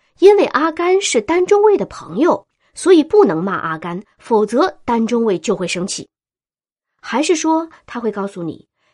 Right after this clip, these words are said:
因为丹中尉自己也有残疾，一听到别人骂阿甘脑子坏掉了，丹中尉自动对号入座，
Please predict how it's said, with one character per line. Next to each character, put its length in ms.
因 240
为 160
丹 280
中 220
尉 500
自 260
己 260
也 180
有 140
残 320
疾， 300
一 160
听 220
到 120
别 160
人 140
骂 220
阿 260
甘 300
脑 180
子 100
坏 200
掉 160
了， 180
丹 160
中 160
尉 160
自 260
动 300
对 180
号 200
入 160
座， 280